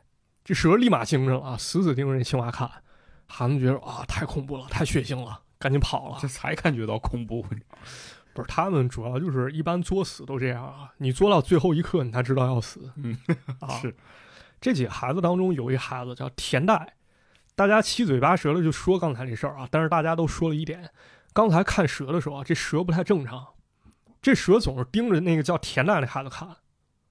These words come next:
Speaker 2: 啊，老盯着一个人。
Speaker 1: 啊，老盯着一个人看，这下这田代彻底毛了，赶紧回家了。原来呢，这个田代啊，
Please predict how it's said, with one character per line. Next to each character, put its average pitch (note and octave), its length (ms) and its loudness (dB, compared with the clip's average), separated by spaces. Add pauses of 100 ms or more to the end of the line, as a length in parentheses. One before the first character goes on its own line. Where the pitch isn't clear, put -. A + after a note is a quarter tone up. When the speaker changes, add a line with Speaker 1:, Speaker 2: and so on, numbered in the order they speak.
Speaker 2:
啊， A2+ 260 -4
老 G2+ 120 -6
盯 D#3+ 220 -4
着 E3+ 100 0
一 G#2+ 180 -4
个 D3 80 2
人。 G#2+ 240 -4
Speaker 1:
啊， C3+ 100 4
老 C3 140 6
盯 G#3 140 2
着 G#3+ 60 4
一 E3 100 4
个 G#3+ 80 8
人 C3+ 80 4
看， D3+ 280 -8 (120)
这 B3+ 140 4
下 A3+ 140 8
这 G3 80 6
田 D#3+ 220 -4
代 G3+ 80 2
彻 - 240 4
底 C3+ 80 0
毛 A#2+ 240 -8
了， A#2+ 160 -10
赶 C#3 180 0
紧 F3 80 4
回 C#3 140 -2
家 B2+ 140 -10
了。 - 100 -18 (880)
原 D3+ 140 4
来 G3 140 6
呢， G#3 80 6
这 F#3+ 140 2
个 C3+ 80 2
田 B2+ 280 -4
代 E3 200 0
啊， C3 200 -12